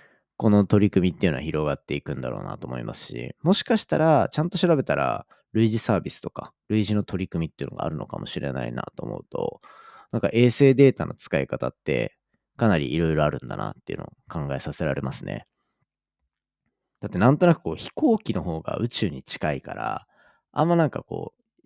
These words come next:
飛行機と衛星っていうのは、こっちはこう使ってとかっ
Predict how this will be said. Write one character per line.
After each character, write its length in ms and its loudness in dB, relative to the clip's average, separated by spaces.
飛 140 -12
行 280 2
機 140 -16
と 400 -2
衛 220 4
星 300 2
っ 40 -2
て 180 -2
い 60 4
う 20 2
の 120 -2
は、 280 0
こ 120 -4
っ 160 -8
ち 120 0
は 100 2
こ 220 -2
う 60 -2
使 260 -6
っ 60 -6
て 180 2
と 100 -14
か 140 -10
っ 40 -20